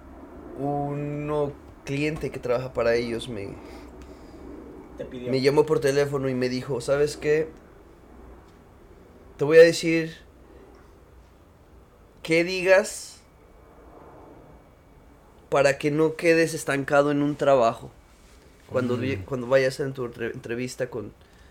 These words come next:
Speaker 1: te ofrezcan el trabajo."
Speaker 3: Claro.
Speaker 1: Y le dije, "Ok, ¿qué voy a decir?" Y me dice, "¿Sabes qué? Primero les voy a decir qué posición te va-, te, te ofrecieron, barback. ¿Cuál es la posición que tú quieres ser?" "Quiero ser bartender." "Ok." Pues dile, "Mira, fíjate, fulano de tal.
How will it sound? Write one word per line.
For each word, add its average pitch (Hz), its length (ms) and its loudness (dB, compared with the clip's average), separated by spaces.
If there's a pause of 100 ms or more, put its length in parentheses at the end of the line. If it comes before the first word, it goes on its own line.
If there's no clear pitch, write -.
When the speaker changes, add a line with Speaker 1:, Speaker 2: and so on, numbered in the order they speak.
(440)
Speaker 1:
te 135 100 -4
ofrezcan 127 380 -6
el 113 80 -8
trabajo." 113 500 -6
Speaker 3:
Claro. 98 320 -4 (720)
Speaker 1:
Y - 60 -12
le 127 200 -8
dije, 120 120 -6
"Ok, 127 120 -6 (140)
¿qué 139 80 -6
voy 131 320 0
a 127 100 2
decir?" 131 440 -10
Y - 100 -16
me 92 80 -12
dice, - 220 -14
"¿Sabes 143 260 -6
qué? 156 120 -6
Primero 147 420 0
les 135 140 -4
voy 135 120 0
a - 20 0
decir 131 320 -8
qué 135 100 -18
posición 131 460 -6
te 127 100 -10
va-, 127 140 -8 (200)
te, - 100 -10 (500)
te - 60 -10
ofrecieron, 107 440 -12
barback. 110 360 -4 (800)
¿Cuál 135 220 2
es 135 140 -2
la 143 100 0
posición 127 380 -6
que 127 80 -8
tú 127 140 -10
quieres 127 260 -2
ser?" 160 240 -2 (140)
"Quiero - 160 -14
ser 110 100 -14
bartender." 113 460 -10 (160)
"Ok." - 180 -16 (800)
Pues 127 100 -14
dile, 127 140 -6
"Mira, 123 200 -4
fíjate, 123 300 -8
fulano 127 380 -4
de 117 100 0
tal. 113 240 -6